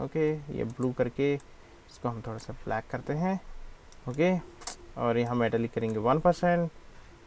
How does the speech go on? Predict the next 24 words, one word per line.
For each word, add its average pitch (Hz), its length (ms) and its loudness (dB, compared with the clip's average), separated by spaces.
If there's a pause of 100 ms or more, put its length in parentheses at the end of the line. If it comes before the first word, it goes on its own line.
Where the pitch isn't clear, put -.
(320)
और 110 300 4
वन 139 180 10
परसेंट 139 360 -2
करने 120 220 0
के 117 100 -4
बाद 117 240 0
जो 120 100 -6
है 113 100 -4
इसका 107 220 -6
जो 107 160 -6 (460)
रफनेस 110 460 -4
है 127 40 -6
इसको - 220 0 (160)
डाउन 110 220 4
करते 110 280 -2
हैं, 165 200 -4 (1160)
अ, 104 520 -4 (480)
ज़ीरो 233 200 12
पॉइंट 220 280 6
टू 208 260 4
वन 180 120 8
फ़ाइव, 160 280 8 (320)
ओके। 175 340 2 (1080)
अब 113 220 0